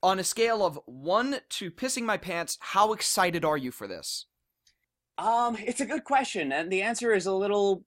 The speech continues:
Speaker 2: is a little less than I'd, uh, like to give. I'd say right now it is about a four or five. Um, I've just had a lot going on in life right now, so I haven't really been able to focus on the convention itself. That said, it is the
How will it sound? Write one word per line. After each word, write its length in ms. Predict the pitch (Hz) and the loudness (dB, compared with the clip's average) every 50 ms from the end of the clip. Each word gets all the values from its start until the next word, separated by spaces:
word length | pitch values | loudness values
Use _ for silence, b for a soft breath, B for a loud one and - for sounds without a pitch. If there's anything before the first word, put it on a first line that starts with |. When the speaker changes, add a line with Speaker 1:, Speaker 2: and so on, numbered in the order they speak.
| _ _ - | _ _ 0
Speaker 2:
is 160 | 190 185 165 | 2 2 4
a 60 | 185 | 4
little 200 | 190 196 196 175 | 6 6 6 8
less 260 | 170 170 170 170 - | 8 8 6 6 2
than 140 | - 180 170 | 0 0 2
I'd, 240 | 160 156 147 147 143 | 2 2 2 2 4
uh, 140 | 143 143 143 | 4 4 4
like 180 | 147 151 143 | 4 2 0
to 80 | - 143 | -2 -2
give. 260 | 143 190 196 170 135 - - | 2 4 4 4 4 2 2
I'd 180 | 160 190 190 | 2 2 2
say 280 | - - 277 269 254 254 | 2 2 4 4 4 4
right 380 | 214 160 156 226 285 330 - - | 2 2 4 4 4 4 4 0
now 320 | 226 247 247 247 254 240 | -4 -2 0 0 0 0
it 80 | 208 180 | 0 -2
is 120 | 175 165 | -4 -6
about 300 | 160 151 143 147 160 156 | -6 -2 0 2 2 0
a 40 | 156 - - _ _ | -2 -6 -14 _ _
four 460 | - 147 139 135 135 131 131 127 127 123 | -2 0 2 2 2 2 2 2 0 0
or 40 | |
five. 500 | 120 - - - 113 101 104 82 69 - b b b b b b b b b b - | -2 -2 0 0 0 0 0 -4 -6 -8 b b b b b b b b b b 4
Um, 300 | 170 175 170 156 147 135 | 6 8 8 8 6 6
I've 180 | 139 143 - - | 4 2 2 0
just 180 | - 175 160 | -4 -4 0
had 160 | - 185 180 175 | 2 2 4 4
a 40 | 160 | 4
lot 180 | 151 151 - | 4 2 2
going 220 | 143 147 143 143 139 | 2 0 0 0 -2
on 140 | 139 139 131 | -4 -4 -4
in 80 | 123 123 | -4 -2
life 200 | 131 139 139 - | -2 -2 -2 -2
right 100 | - 156 | -4 -2
now, 120 | 151 147 | -2 -2
so 120 | 143 - | -2 0
I 20 | 127 | -2
haven't 140 | 135 135 113 | -2 -2 -2
really 160 | 143 147 131 | -2 -2 0
been 100 | 135 131 | 0 -2
able 160 | 131 123 123 | -2 -2 -4
to 80 | 117 110 | -6 -6
focus 480 | - 131 131 120 - 123 123 - - - | -4 -4 -2 -2 -2 -2 -2 -4 -4 -2
on 500 | - 135 127 127 131 135 131 131 135 131 - - | 0 2 2 2 2 2 2 0 -2 -2 -4 -2
the 140 | 143 127 120 | 0 0 0
convention 420 | 143 131 123 127 127 120 - 117 | 0 2 2 2 2 0 0 -4
itself. 560 | 117 - - - - 170 175 180 185 - - _ B B B B B B - | -4 -4 0 4 6 6 6 6 4 0 -6 _ B B B B B B 0
That 300 | - 160 202 247 - - | 4 6 6 6 4 0
said, 340 | - - 220 220 233 247 233 - | 0 4 6 6 6 4 2 -2
it 100 | 170 165 | -2 0
is 120 | 190 214 190 | 0 0 0
the 180 | 170 180 165 | -2 -4 -6